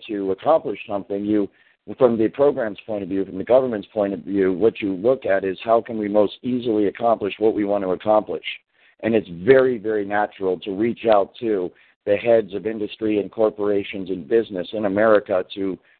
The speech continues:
build partnerships with the federal government. And this is exactly what's going on. So I can speak to, for example, other corporations like defense contractors, Raytheon, Lockheed Martin, Boeing. Uh, all of these companies have a long, long history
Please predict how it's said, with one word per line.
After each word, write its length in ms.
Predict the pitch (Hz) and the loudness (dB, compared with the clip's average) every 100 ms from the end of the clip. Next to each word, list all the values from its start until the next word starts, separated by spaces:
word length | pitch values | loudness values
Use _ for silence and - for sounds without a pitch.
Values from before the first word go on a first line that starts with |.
| _ - | _ 2
build 300 | 123 117 98 | 4 4 -2
partnerships 680 | 123 123 107 92 - 95 - | -2 -2 -4 -10 -6 -6 -2
with 200 | 107 113 | -4 -2
the 80 | 110 | -4
federal 380 | - 104 92 87 | -2 0 0 -2
government. 440 | 113 101 87 69 - | -2 -2 -4 -12 -12
And 120 | 104 | -8
this 100 | 104 | -8
is 140 | 98 | -6
exactly 480 | 95 87 113 117 104 | -8 0 4 4 2
what's 180 | 98 90 | -6 -6
going 280 | - 101 98 | -4 -2 0
on. 180 | 92 82 | -2 0
So 100 | 107 | 0
I 60 | |
can 280 | 98 147 156 | 0 0 -2
speak 260 | - 113 101 | -2 -4 -2
to, 140 | 104 92 | -2 -4
for 140 | 104 | -2
example, 400 | 92 104 98 104 | -4 -2 -2 2
other 160 | 107 104 | 2 2
corporations 800 | - 104 104 98 92 95 92 87 _ _ _ - | -2 -2 0 -2 -2 -6 -8 -10 _ _ _ 0
like 160 | 98 | 0
defense 360 | 98 107 131 120 | 0 2 2 2
contractors, 800 | - 98 85 90 76 - 90 - - | -4 -4 -4 -4 -4 -4 -10 -10 2
Raytheon, 540 | 110 117 120 110 107 | 4 4 2 0 2
Lockheed 480 | 95 101 104 107 92 | 4 2 2 -8 -6
Martin, 520 | 98 104 95 104 92 92 | 0 0 0 -8 -10 -2
Boeing. 420 | 95 101 104 101 _ _ _ | 0 0 -4 -8 _ _ _
Uh, 220 | - 101 101 | 4 6 6
all 300 | 113 123 131 | 4 2 2
of 80 | |
these 220 | 113 120 107 | -4 -10 -10
companies 560 | 123 113 113 104 107 98 - | -10 -10 -8 -6 -6 -6 -2
have 220 | 101 98 | 2 4
a 160 | 98 95 | 2 0
long, 440 | 95 113 120 120 | 4 4 4 2
long 280 | 110 113 107 | -2 -4 -2
history 480 | 107 - 95 80 | -2 -2 -6 -8